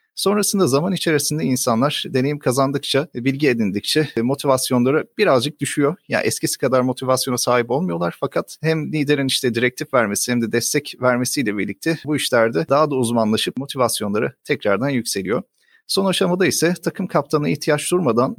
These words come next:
karar verebilecek ve uygulayabilecek bir hale geliyorlar. Burada da artık takım liderinin açıkçası takım üyelerini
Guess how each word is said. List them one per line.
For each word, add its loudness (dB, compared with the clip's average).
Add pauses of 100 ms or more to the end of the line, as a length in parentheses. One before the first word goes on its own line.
(200)
karar 2
verebilecek 0
ve 4
uygulayabilecek 0
bir 0
hale 2
geliyorlar. -2
Burada 0
da 4
artık 0
takım -2
liderinin 4
açıkçası -2 (180)
takım -4
üyelerini 2